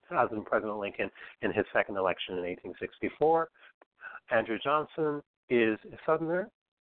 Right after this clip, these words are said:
Andrew Johnson is also a Confederate sympathizer.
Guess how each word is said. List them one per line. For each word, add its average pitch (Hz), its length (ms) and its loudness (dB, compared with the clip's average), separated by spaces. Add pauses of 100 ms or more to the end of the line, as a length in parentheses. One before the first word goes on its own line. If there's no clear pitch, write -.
Andrew 117 420 2
Johnson 135 600 -4
is 113 220 4 (140)
also 120 300 0
a 104 60 -2
Confederate 104 520 -4
sympathizer. 143 760 0